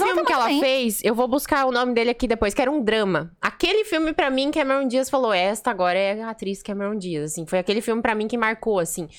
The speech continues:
Speaker 2: Era um filme que ela tinha filhos e a filha dela era doente. Alguma coisa nesse sentido. Eu vou
Speaker 1: Ah,
Speaker 2: buscar o nome
Speaker 1: que a
Speaker 2: desse filme que eu não me lembro
Speaker 1: menina,
Speaker 2: agora.
Speaker 1: a menina tinha um câncer e aí eu,
Speaker 2: Isso.
Speaker 1: aham,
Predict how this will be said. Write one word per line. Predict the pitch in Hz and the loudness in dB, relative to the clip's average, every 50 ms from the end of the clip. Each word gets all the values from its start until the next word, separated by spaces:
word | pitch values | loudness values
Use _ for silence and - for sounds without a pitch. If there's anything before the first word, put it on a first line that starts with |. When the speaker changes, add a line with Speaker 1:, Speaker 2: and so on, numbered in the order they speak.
| - - - | -16 -6 -2
Speaker 2:
Era | 202 202 214 | 0 0 2
um | 233 | 0
filme | 247 - 254 240 262 | 0 0 0 0 2
que | 254 285 | 2 2
ela | 254 233 220 240 233 | 2 2 2 0 0
tinha | 233 - 254 240 240 240 233 | 0 -2 0 0 0 0 0
filhos | - - 233 233 269 277 247 233 208 196 | 0 0 0 0 2 2 0 0 0 0
e | 208 | -2
a | |
filha | 202 - 220 214 | -2 0 -2 0
dela | 196 214 208 220 220 208 | 0 2 2 2 0 0
era | - 202 208 214 | 0 0 0 0
doente. | 208 214 214 208 196 202 226 254 262 247 220 202 - - 214 208 196 190 185 - - - - - - | 0 0 0 2 2 2 2 2 0 0 -2 -4 -4 -4 -4 -2 -2 -2 -2 -4 -8 -20 -16 -4 -4
Alguma | 214 233 240 262 262 | -2 0 0 0 2
coisa | 302 285 254 269 | 2 0 0 2
nesse | 262 254 262 - | 0 0 0 0
sentido. | 269 262 - - 233 185 | -2 -2 0 0 0 2
Eu | 185 202 | 2 2
vou | 226 233 | 2 2
Speaker 1:
Ah, | 240 | 2
Speaker 2:
buscar | 247 254 254 254 262 247 | 2 2 2 2 2 2
o | 247 | 2
nome | 247 240 240 | 2 2 2
Speaker 1:
que | 220 | 2
a | 214 214 220 220 | 2 2 2 0
Speaker 2:
desse | 220 | 0
filme | 226 226 226 220 220 | 0 0 0 0 2
que | 220 | 2
eu | 220 | 2
não | 220 | 2
me | 220 214 214 | 2 2 2
lembro | 214 | 2
Speaker 1:
menina, | 214 214 208 196 | 2 2 0 2
Speaker 2:
agora. | 185 196 185 170 | 2 2 2 2
Speaker 1:
a | 160 | 2
menina | 208 208 208 208 208 208 | 0 0 -2 0 -2 -2
tinha | 202 - - - 208 202 202 202 202 202 202 202 202 | -4 -4 -6 -4 -2 0 0 0 2 2 0 0 -2
um | 196 | -2
câncer | 196 - 220 208 214 226 226 214 - - 202 | -4 -2 -2 0 0 0 0 -2 -2 0 0
e | 247 262 277 285 269 | 2 2 2 2 2
aí | 254 208 202 202 | 0 2 2 2
eu, | 202 202 196 160 | 2 2 2 0
Speaker 2:
Isso. | 156 156 | 2 0
Speaker 1:
aham, | 202 196 208 196 190 202 | 0 2 2 2 0 0